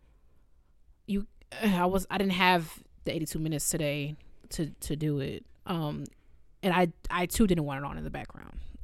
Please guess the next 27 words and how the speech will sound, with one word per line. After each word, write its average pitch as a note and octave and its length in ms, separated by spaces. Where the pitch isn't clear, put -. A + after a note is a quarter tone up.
And F#3+ 220
then, E3 540
um, E3 680
but F#3+ 160
also A#3 280
because G3+ 260
the - 80
tracks G#3+ 180
are F#3 40
so F3+ 140
long, E3 380
and F3 200
to F#3 440
Andre's F3 340
credit, G#3 440
a - 60
lot A3 160
is - 80
going E3+ 260
on. D3+ 540
Like, F#3 180
he'll, G#3+ 760
he'll, A#3+ 420
like, F#3+ 460
and G3+ 100
I G#3+ 60
think B3 240